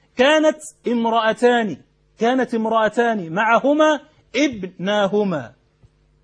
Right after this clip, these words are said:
مرة كل مرتين كده ماشيين وكل واحدة معاها ابنها. طيب، إيه اللي حصل؟ "جاء الذئب"، الذئب جه، "فذهب بابن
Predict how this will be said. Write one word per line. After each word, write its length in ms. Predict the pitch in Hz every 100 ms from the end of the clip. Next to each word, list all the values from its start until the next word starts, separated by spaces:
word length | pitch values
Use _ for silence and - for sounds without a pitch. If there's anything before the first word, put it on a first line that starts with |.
| _ _ _ 175
مرة 300 | 226 240 202
كل 340 | - 196 185
مرتين 400 | 190 185 220 226
كده 200 | 214 208
ماشيين 540 | 190 180 196 262 262 _
وكل 240 | 147 208 208
واحدة 220 | 214 190
معاها 200 | 180 185
ابنها. 260 | 156 160 151 _ _ _
طيب، 200 | 202 190
إيه 100 | 208
اللي 140 | 196 165
حصل؟ 340 | 175 - 170 - _ _ -
"جاء 400 | 175 294 254 262
الذئب"، 560 | 214 254 233 170 139 113 _ _ -
الذئب 320 | 139 190 185
جه، 260 | 156 202 208 _ _ _ _
"فذهب 760 | - 220 233 302 294 302 320 - -
بابن 480 | 165 311 254 254